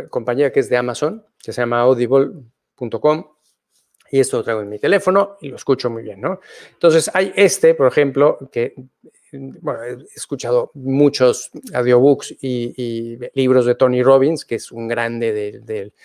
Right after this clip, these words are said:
la motivación. Cuando necesitas un poco, digamos, eh, ciertas cosas, pues yo leo esto, ¿no? Por ejemplo, este me pareció,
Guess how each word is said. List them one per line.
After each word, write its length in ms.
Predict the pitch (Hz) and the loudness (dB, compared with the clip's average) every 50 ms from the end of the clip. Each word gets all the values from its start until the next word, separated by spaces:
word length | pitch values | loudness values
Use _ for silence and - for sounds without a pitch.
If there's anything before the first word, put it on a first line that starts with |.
| _ _ _ - | _ _ _ -6
la 140 | 113 110 110 | -4 -4 -4
motivación. 600 | 113 113 - 117 117 107 - - 156 160 160 - | -4 -6 -8 -6 -8 -6 0 2 2 2 2 0
Cuando 460 | - 135 127 127 127 131 127 123 - _ _ _ _ _ - | 0 0 0 0 2 2 2 2 0 _ _ _ _ _ -2
necesitas 640 | 131 120 110 127 120 - 196 190 - 190 170 - 180 | -2 -2 -2 -2 -2 0 0 2 4 2 2 2 0
un 100 | 175 - | -2 4
poco, 440 | - 170 165 - 165 165 156 - - - - _ _ _ | 4 2 4 6 6 6 6 4 0 -18 -20 _ _ _
digamos, 640 | - 131 135 139 143 143 147 147 143 131 - - _ _ _ _ _ _ _ _ - | -2 2 2 4 4 4 4 2 2 2 0 -6 _ _ _ _ _ _ _ _ -8
eh, 580 | 131 123 120 120 117 117 117 117 117 120 - - - - _ - - | -6 -6 -4 -4 -4 -4 -4 -4 -4 -6 -8 -10 -16 -20 _ -20 -18
ciertas 500 | - - - 160 170 165 170 170 143 - | -8 0 4 4 4 4 4 0 -2 0
cosas, 360 | - 185 175 - - 185 180 - | 2 2 2 2 2 -6 -6 -2
pues 180 | - 127 - | -4 -2 2
yo 240 | 131 135 139 135 - - | 4 2 2 2 -4 -16
leo 580 | 143 147 139 135 143 135 131 139 160 214 _ _ _ _ _ _ _ - | -12 -8 -2 0 0 0 0 -2 -4 -8 _ _ _ _ _ _ _ -10
esto, 320 | - - - - - - | -10 -10 -10 -14 -16 -10
¿no? 260 | - - 180 214 196 135 | -8 -8 -8 -8 -10 -10
Por 120 | 120 120 | -10 -8
ejemplo, 400 | 110 - 127 123 120 120 117 110 - | -6 -6 -6 -2 0 -2 0 2 0
este 300 | 139 123 - - 143 131 | 0 0 2 2 2 4
me 140 | 127 123 | 2 0
pareció, 460 | - - 120 110 - - 135 131 127 | 0 -2 -4 -2 2 4 4 4 4